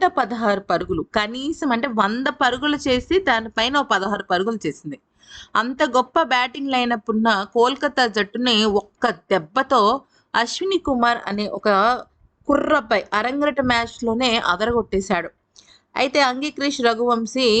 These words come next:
ఇరవై ఆరు పరుగులు, రమణ్దీప్ సింగ్ ఇరవై రెండు పరుగులు టాప్ స్కోరర్లుగా నిలవగా మిగతా వాళ్ళు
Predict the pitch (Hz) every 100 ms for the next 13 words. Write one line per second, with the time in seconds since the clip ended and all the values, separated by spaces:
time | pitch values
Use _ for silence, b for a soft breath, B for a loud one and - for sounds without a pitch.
0 | 240 - 196 208 214 208 196 190 190 214
1 | 214 - 196 214 214 214 - - 202 202
2 | - 180 180 185 180 170 175 175 190 196
3 | - 180 175 - 202 180 175 170 175 156
4 | 160 160 220 254 _ b b b 202 208
5 | 214 214 196 180